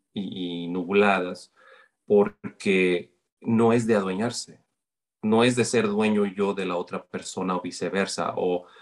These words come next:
o que se digan los dos, porque puede haber un acuerdo, ¿verdad?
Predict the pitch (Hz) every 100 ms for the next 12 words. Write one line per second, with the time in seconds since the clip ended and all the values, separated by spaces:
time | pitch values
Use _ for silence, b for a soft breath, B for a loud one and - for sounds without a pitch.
0 | B B B 117 104 110 110 127 127 131
1 | 117 107 104 135 127 - 113 123 - 156
2 | 151 143 123 98 - 139 127 104 87 _
3 | _ _ - 104 101 139